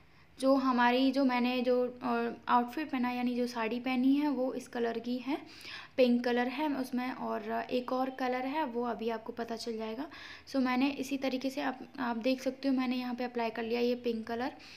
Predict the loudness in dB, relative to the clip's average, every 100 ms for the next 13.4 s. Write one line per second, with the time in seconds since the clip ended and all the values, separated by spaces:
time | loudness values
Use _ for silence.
0 | -18 -6 -4 -2 0 0 2 0 -4 -4
1 | -4 0 0 0 -2 -2 -2 -2 -4 -2
2 | -2 2 4 4 2 0 0 -2 -2 -2
3 | -4 -8 -20 -20 -20 -20 -20 -20 -20 -20
4 | -20 -20 -20 -20 _ _ -20 -20 -20 -18
5 | -12 -2 0 4 6 6 4 2 2 2
6 | 2 4 2 2 0 2 0 0 0 2
7 | 2 4 2 2 2 2 2 0 0 0
8 | 0 2 2 2 2 0 -2 -2 0 2
9 | 2 2 4 4 2 2 0 2 6 6
10 | 6 6 6 4 2 0 0 0 -4 -2
11 | -2 0 2 2 0 -2 -4 -2 -2 0
12 | 0 0 -4 0 2 2 -2 -6 -10 -6
13 | -6 -4 -4 -6